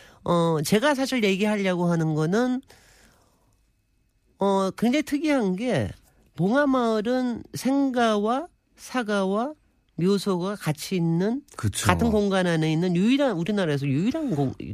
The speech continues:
Speaker 1: 곳대입니다.
Speaker 2: 아, 세계적으로도 드물 것 같아요.
Speaker 1: 굉장히 드문 데입니다.
Speaker 2: 네.
Speaker 1: 그다음에 또 하나 제가 이제 그동안 윤보선 뭐 경교장
Speaker 2: 네.
Speaker 1: 뭐 여러 얘기를 했지만 대통령 사가에 건축가의 이름이 알려진 거로는 유일합니다.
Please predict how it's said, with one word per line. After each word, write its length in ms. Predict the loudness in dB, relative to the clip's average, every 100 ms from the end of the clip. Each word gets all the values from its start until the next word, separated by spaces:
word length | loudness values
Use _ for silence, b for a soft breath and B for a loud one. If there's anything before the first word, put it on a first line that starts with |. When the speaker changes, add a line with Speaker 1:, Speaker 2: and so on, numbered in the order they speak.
| -6
Speaker 1:
곳대입니다. 420 | -4 0 2 2
Speaker 2:
아, 40 | 2
세계적으로도 680 | 2 2 2 2 0 -2
드물 260 | 0 0 2
것 140 | 2
같아요. 200 | 0 2
Speaker 1:
굉장히 260 | 4 4 2
드문 320 | 0 0 0
데입니다. 460 | -2 0 2 4 4
Speaker 2:
네. 180 | 0 -2 B B B 0
Speaker 1:
그다음에 380 | 2 4 2 0
또 140 | 0
하나 260 | 0 0 -2
제가 260 | -2 -2
이제 100 | -2
그동안 360 | -2 0 0 2
윤보선 640 | 2 2 0 0 0 0 2
뭐 200 | 2 2
경교장 960 | 2 2 2 2 4 4 4 2 0
Speaker 2:
네. 40 | 0
Speaker 1:
뭐 140 | 0
여러 180 | 2 2
얘기를 300 | 2 0 0
했지만 680 | -2 -4 -4 0 2 0 -2 B B B B B B B B B B _
대통령 720 | 0 2 2 0 2 4 2 0
사가에 800 | -4 -2 2 2 2 2 0 -4 _ _ _ _ -8
건축가의 840 | 0 2 0 -4 -10 -2 0 0 -2
이름이 540 | 0 2 2 2 0
알려진 800 | 0 0 2 0 0 0 0 0
거로는 460 | 0 0 0 0 2
유일합니다. 720 | 2 2 0 -2 -6 -12